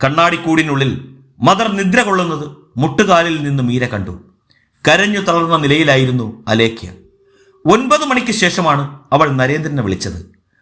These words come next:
അയാൾ ധൈര്യം പകർന്ന് അവളെ ആശ്വസിപ്പിച്ചു. രാവിലെയും അവൾ അയാളെ വിളിച്ച് വിവരം ആരാഞ്ഞു. രാത്രി ഹേമലതയും ചന്ദ്രഹാസനും ഹോട്ടൽ മുറിയിലേക്ക് പോയ വിവരം അയാൾ പറഞ്ഞു.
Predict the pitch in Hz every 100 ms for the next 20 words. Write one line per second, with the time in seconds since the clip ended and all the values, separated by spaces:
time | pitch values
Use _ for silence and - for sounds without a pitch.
0 | _ _ 120 160 165 143 139 185 214 139
1 | 127 120 110 - _ _ 127 127 113 123
2 | 139 101 - - - _ _ _ _ _
3 | 113 131 160 180 180 226 - - - -
4 | 147 131 - - 143 170 202 165 131 135
5 | 113 - 117 139 165 110 90 87 85 -
6 | _ _ _ _ - 147 214 233 220 -
7 | - - _ - 165 220 247 233 220 226
8 | 220 180 202 185 175 165 139 - - _
9 | - 196 220 214 175 170 170 - 143 139
10 | 143 131 127 135 - 113 113 110 98 92
11 | 92